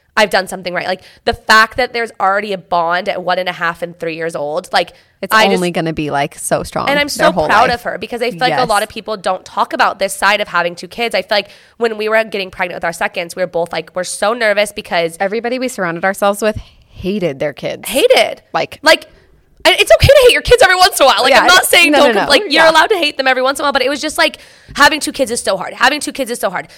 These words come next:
Speaker 1: They don't
Speaker 2: My
Speaker 1: like
Speaker 2: life
Speaker 1: each other.
Speaker 2: sucks.
Speaker 1: My
Speaker 2: This
Speaker 1: life su-,
Speaker 2: sucks.
Speaker 1: yeah,
Speaker 2: Yeah.
Speaker 1: I'm drained. And it's like, you see these negative things all the time, and so you start to think negatively yourself. But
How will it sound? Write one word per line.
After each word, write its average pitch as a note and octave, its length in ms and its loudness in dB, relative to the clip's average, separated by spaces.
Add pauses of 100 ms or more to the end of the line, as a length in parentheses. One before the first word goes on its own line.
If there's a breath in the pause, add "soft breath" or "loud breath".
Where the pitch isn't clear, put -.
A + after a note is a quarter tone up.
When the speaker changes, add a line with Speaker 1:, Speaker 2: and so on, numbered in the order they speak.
Speaker 1:
They C4 180 6
don't C4+ 160 4
Speaker 2:
My B3 60 8
Speaker 1:
like B3 80 8
Speaker 2:
life A3 140 6
Speaker 1:
each - 100 -4
other. D3+ 100 0
Speaker 2:
sucks. - 120 -14
Speaker 1:
My B3+ 120 0
Speaker 2:
This C4+ 120 6
Speaker 1:
life D4 80 2
su-, - 80 -2
Speaker 2:
sucks. - 160 -10
Speaker 1:
yeah, E4 100 2
Speaker 2:
Yeah. C4 120 4
Speaker 1:
I'm B3 140 2
drained. B3 400 -2
And A#3+ 80 -2
it's C4 140 -4
like, B3+ 180 -2 (300 soft breath)
you C4 100 -4
see D#4 220 -2
these E4+ 180 0
negative A#3 300 -2
things C#4+ 240 -2
all B3+ 80 2
the A3 80 -2
time, G3+ 200 -6
and G3+ 80 -10
so G#3 100 -12
you G#3 160 -10
start - 200 -6
to - 60 -20
think G3 160 -10
negatively F3+ 440 -6
yourself. G3+ 600 2 (100)
But F3 180 -8